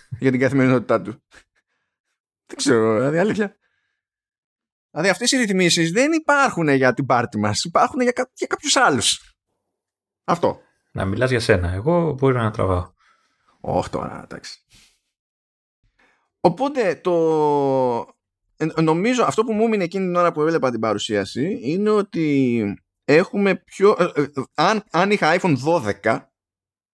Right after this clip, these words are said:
Speaker 1: δώδεκα mini ή δώδεκα τέλος, δεν θα κοιμόμουν να πάω στο δεκατρία. Όχι ότι δεν έχει μερικά nice stuff το δεκατρία, έχει. Αλλά δεν είναι κανένας χαμούλης σαν διαφορά.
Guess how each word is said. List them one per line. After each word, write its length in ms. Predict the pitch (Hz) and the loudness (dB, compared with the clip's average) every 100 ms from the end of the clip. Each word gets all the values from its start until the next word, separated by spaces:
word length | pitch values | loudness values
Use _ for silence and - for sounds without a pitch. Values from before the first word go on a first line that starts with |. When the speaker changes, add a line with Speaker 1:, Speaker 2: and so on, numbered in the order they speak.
| _ | _
Speaker 1:
δώδεκα 420 | 113 139 151 139 | -4 -2 0 0
mini 200 | 123 147 | 0 2
ή 120 | 143 139 | 2 2
δώδεκα 580 | 135 131 127 113 110 - | 2 0 2 2 0 0
τέλος, 500 | 113 107 180 - _ _ _ _ _ _ _ _ _ _ _ _ _ _ _ _ _ _ | 0 0 -4 -6 _ _ _ _ _ _ _ _ _ _ _ _ _ _ _ _ _ _
δεν 140 | _ 285 | _ 0
θα 100 | 277 | 2
κοιμόμουν 340 | 240 202 156 | 2 2 4
να 220 | 139 127 | 2 2
πάω 140 | 123 117 | 2 0
στο 120 | 120 | 0
δεκατρία. 540 | 113 110 - 82 76 _ | -2 -2 -2 -6 -6 _
Όχι 220 | - 269 | -2 0
ότι 120 | 294 | 2
δεν 140 | 262 214 | 2 2
έχει 140 | 160 | 2
μερικά 320 | 160 156 147 139 | 2 2 2 2
nice 300 | 139 127 - | 2 2 2
stuff 280 | 113 117 - | 0 0 -6
το 100 | 127 | -6
δεκατρία, 480 | 113 98 101 151 - | -4 -4 0 -2 -2
έχει. 380 | 190 160 - - _ _ _ _ _ _ | -2 -2 -2 -20 _ _ _ _ _ _
Αλλά 680 | 131 143 147 143 143 - _ _ _ _ _ _ _ _ | 0 2 4 4 2 -2 _ _ _ _ _ _ _ _
δεν 160 | 277 | 0
είναι 120 | 262 | 0
κανένας 220 | 190 151 127 | 2 0 2
χαμούλης 640 | 117 120 110 92 - _ | 0 2 0 -4 -10 _
σαν 220 | - 139 127 | -6 -2 2
διαφορά. 580 | 123 113 107 92 - | 0 0 -2 -2 -8